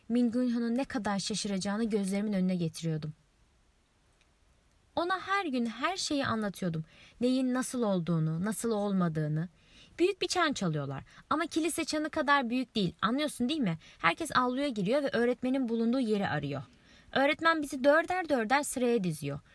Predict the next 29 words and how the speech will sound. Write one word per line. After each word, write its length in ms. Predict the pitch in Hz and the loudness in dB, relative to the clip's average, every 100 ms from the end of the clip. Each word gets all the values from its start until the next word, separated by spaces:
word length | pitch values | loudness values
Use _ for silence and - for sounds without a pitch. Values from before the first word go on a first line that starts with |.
| _ | _
Koyunlar 440 | - 285 285 302 349 | -2 0 2 0 -2
gibi 240 | 294 302 | -2 -4
sınıfa 280 | - 269 240 | -4 -4 -2
giriyoruz. 500 | 190 160 143 - - - - - | 0 0 -2 -6 -12 -16 -20 -8
Kapağı 360 | - 262 294 302 | -4 -2 0 -2
açılıp 400 | 269 - 277 - | -4 -4 -4 -4
kapanan 460 | 262 254 254 269 | -4 -2 -2 -2
bir 60 | 277 | -2
sıraya 400 | - 277 285 269 | -2 2 2 2
oturuyor, 440 | 214 180 180 247 - - - | -2 -2 -2 -2 -6 -16 -2
elimizdekileri 720 | - 269 269 240 233 226 262 | 2 2 0 0 -2 -2 -4
içine 280 | 269 240 208 | -4 -2 -2
koyuyoruz. 520 | - 156 143 - - - - - - | 0 -2 -2 -6 -12 -16 -20 -6 0
Öğretmen 400 | 233 254 302 294 | 0 2 0 0
iyi 200 | 233 262 | 0 0
bir 160 | 277 190 | 0 0
Brezilyalı 580 | 165 151 156 175 269 | 0 0 -2 -2 -2
ve 100 | 277 - | -4 -2
iyi 260 | 226 247 240 | 0 0 2
bir 160 | 202 | 0
yurtsever 500 | 202 208 - 220 254 | 0 -4 -4 -2 0
olmak 340 | 226 202 240 - | 0 -2 -4 -6
için 240 | - 240 - 170 | -8 -10 -12 -8
ülkemizin 480 | 247 240 277 262 262 - | -6 -2 0 0 -4 -2
ulusal 440 | 262 277 - 330 | -2 0 0 0
marşını 460 | 285 220 214 269 294 | 2 0 0 -4 -2
öğrenmemiz 580 | 233 233 233 233 247 | 0 0 0 0 -2
gerektiğini 440 | 226 196 190 190 190 | 0 -2 -2 -2 -2
söylediğinden 720 | - 269 254 190 180 196 226 | -2 0 0 0 2 2 0